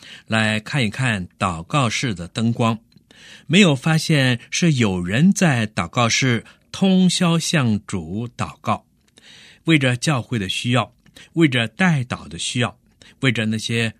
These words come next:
彻夜打进来的电话的要求。那些个祷告勇士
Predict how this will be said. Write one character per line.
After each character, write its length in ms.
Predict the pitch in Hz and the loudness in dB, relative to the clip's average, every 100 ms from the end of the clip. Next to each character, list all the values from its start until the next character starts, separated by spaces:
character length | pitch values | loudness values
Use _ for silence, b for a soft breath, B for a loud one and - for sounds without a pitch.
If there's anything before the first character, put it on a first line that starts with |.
| _ - | _ -12
彻 320 | - 175 123 | -4 -2 2
夜 340 | 127 120 110 | 4 4 2
打 300 | 104 87 - | -2 -8 -10
进 200 | - 127 | -6 -2
来 140 | 107 104 | -2 -2
的 160 | 104 | -4
电 380 | 104 175 143 98 | -4 -4 -4 -6
话 180 | - 120 | -6 -6
的 140 | 87 | -6
要 240 | 104 131 131 | -6 -4 -4
求。 400 | - 92 123 - _ _ _ b b b b b _ | -6 -4 -6 -8 _ _ _ b b b b b _
那 100 | 135 | -2
些 200 | - 113 | -2 -2
个 440 | 123 113 107 110 | -2 -2 -2 -6
祷 180 | - 101 | -2 -4
告 200 | - 131 | -2 -2
勇 280 | 110 87 87 | -2 -6 -6
士 320 | - 151 | -4 -4